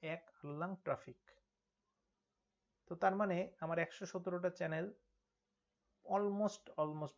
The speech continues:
বিজি ছিল। তো সেক্ষেত্রে আমার তার মানে একশো বিশটা আছে, আরো তিনটা চ্যানেল আছে, so আমার কোনো সমস্যা নেই। So এইটার মানে হলো যে প্রব-, এই ফর্মুলা যদি আমার ক্যাপাসিটির ফর্মুলা আসে, ভাগ করে কতগুলো লাগবে, কতগুলো আছে, এটা যদি একের উপরে যায়,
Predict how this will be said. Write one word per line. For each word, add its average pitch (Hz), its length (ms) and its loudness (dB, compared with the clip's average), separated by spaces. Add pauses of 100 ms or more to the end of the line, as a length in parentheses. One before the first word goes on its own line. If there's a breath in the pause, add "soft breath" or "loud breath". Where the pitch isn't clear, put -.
বিজি 123 200 -4
ছিল। 123 220 -12 (800)
তো 165 80 -2
সেক্ষেত্রে 190 400 -2
আমার 170 200 2
তার 165 240 0
মানে 165 140 -2
একশো 160 200 -4
বিশটা 156 400 0
আছে, 147 120 2
আরো 160 140 4
তিনটা 165 340 -4
চ্যানেল 151 280 -4
আছে, 127 220 -2
so 151 160 -4
আমার 147 140 -2
কোনো 151 180 -6
সমস্যা 135 400 -6
নেই। 131 160 -14 (800 soft breath)
So 143 80 -4 (180)
এইটার 180 260 4
মানে 160 320 0
হলো 160 300 0
যে 131 140 -4 (320)
প্রব-, 143 280 -6 (100)
এই 139 240 -6
ফর্মুলা 156 600 -2 (200)
যদি 147 260 -6
আমার 147 120 -2 (340)
ক্যাপাসিটির 170 640 -6
ফর্মুলা 151 360 -4
আসে, 131 480 -4 (520 soft breath)
ভাগ 131 200 2 (140)
করে 135 280 2
কতগুলো 156 480 -2
লাগবে, 143 460 2
কতগুলো 147 360 -2
আছে, 135 280 0
এটা 143 180 -6
যদি 147 120 -6
একের 147 280 0
উপরে 175 340 4
যায়, 123 240 6